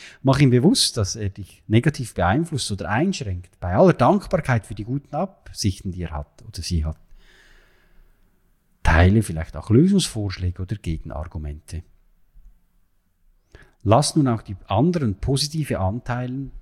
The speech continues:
an, die positiven Anteile zu Wort kommen, indem sie deine Argumente stützen. Notiere dir die positiven und stärkenden Argumente der bejahenden Anteile.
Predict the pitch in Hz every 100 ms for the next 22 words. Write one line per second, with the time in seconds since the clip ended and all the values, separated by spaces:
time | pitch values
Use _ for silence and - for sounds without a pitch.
0 | - 104 110 139 - 113 - 143 143 151
1 | 127 101 95 117 131 131 143 - 127 139
2 | 156 - - 85 80 78 - _ _ _
3 | _ _ _ - 101 104 110 120 113 90
4 | 90 87 - 98 110 - 135 - 180 -
5 | 87 82 _ _ _ _ _ _ _ _
6 | _ _ _ _ 98 - 127 156 202 190
7 | 120 101 87 - - 135 175 170 160 127
8 | 107 101 95 - - 92 90 131 - 139
9 | 131 120 123 123 120 120 123 131 123 -
10 | _ _ _ _ _ - 101 110 127 139
11 | 143 113 85 82 - 78 76